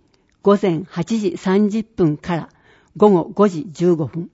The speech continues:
市役所内職相談室。労働に関する悩み。電話九三零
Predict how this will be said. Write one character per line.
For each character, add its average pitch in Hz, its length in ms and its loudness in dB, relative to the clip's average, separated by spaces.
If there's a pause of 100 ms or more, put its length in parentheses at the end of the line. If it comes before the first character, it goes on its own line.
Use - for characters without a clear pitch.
(1080)
市 - 160 -2
役 220 200 0
所 - 280 -6
内 180 240 0
職 208 500 -6 (140)
相 190 260 -2
談 180 220 -2
室。 - 320 -20 (1900)
労 214 320 4
働 226 240 4
に 208 140 0
関 196 260 0
す 190 160 -6
る 165 100 2
悩 147 320 0
み。 139 220 -4 (840)
電 190 280 6
話 185 240 -2 (300)
九 226 240 0
三 208 400 0
零 160 300 0